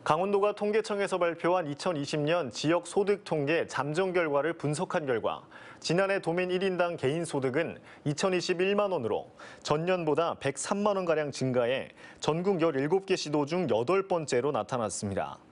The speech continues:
일 인당 개인 소득은 지역 총소득 중에서 가계로 돌아가는 몫으로 주민의 실질적인 소득 수준을 나타내는 지표입니다.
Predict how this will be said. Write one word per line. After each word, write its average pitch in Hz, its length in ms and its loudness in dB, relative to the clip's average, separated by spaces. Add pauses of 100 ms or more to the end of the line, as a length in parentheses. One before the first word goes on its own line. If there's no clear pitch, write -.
(520)
일 185 140 4
인당 196 280 2
개인 170 260 0
소득은 156 520 0
지역 180 340 0
총소득 185 480 0
중에서 135 640 0
가계로 180 480 0
돌아가는 143 440 0
몫으로 110 540 -4 (300)
주민의 180 420 2
실질적인 190 720 0
소득 202 340 0
수준을 160 380 0
나타내는 117 480 0
지표입니다. 107 640 -2